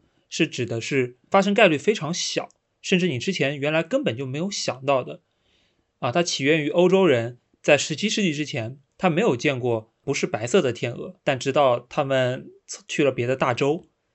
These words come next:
啊，发现了居然有黑的，对吧？这种完全 blow your mind 的认知之外的东西。那么灰犀牛是指那些其实大家都知道，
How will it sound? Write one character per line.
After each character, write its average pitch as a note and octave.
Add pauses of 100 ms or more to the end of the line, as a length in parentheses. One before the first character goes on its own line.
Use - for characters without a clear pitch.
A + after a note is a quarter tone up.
(120)
啊， C#3
发 E3+
现 G3
了 F3
居 F3
然 F#3+
有 D#3+
黑 A3
的， G3 (300)
对 D#3
吧？ B2+
这 A3
种 D3+
完 C3+
全 C3+ (460)
blow F3+
your G3+
mind G3
的 A#2+
认 D#3+
知 D#3+
之 F3
外 G3
的 G#2+ (200)
东 D3
西。 - (160)
那 F#3
么 F3+
灰 A3
犀 B3
牛 B2 (400)
是 G3+
指 B2
那 C#3+
些 D#3 (580)
其 -
实 F3+
大 F3+
家 D#3+ (100)
都 A3
知 G3+
道， -